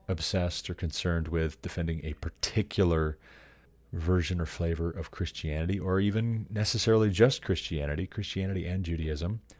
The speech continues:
are indispensable from a keen understanding of Western civilization, and there is something separate and distinct about Western civilization as compared with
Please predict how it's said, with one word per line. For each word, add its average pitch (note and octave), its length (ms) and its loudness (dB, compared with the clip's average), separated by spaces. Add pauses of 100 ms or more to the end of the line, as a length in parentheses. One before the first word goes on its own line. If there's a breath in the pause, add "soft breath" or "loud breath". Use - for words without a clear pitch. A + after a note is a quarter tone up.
(480 loud breath)
are F#2+ 120 0
indispensable A2 880 0 (520)
from D2+ 460 -4 (520)
a D#2 60 -8
keen G2 280 0
understanding E2 460 -2
of D2+ 120 -6
Western D#2+ 300 -4
civilization, D#2+ 800 -4 (100)
and D2+ 320 -6 (520 soft breath)
there A2 120 12
is C#3+ 120 10
something C#3+ 520 6 (100)
separate - 480 -2
and F2 140 -2
distinct - 680 -2 (540)
about D#2 340 -4 (240)
Western A2 840 -2 (540)
civilization F#2+ 840 0 (560 soft breath)
as G2 160 0
compared F2+ 460 2
with E2 380 0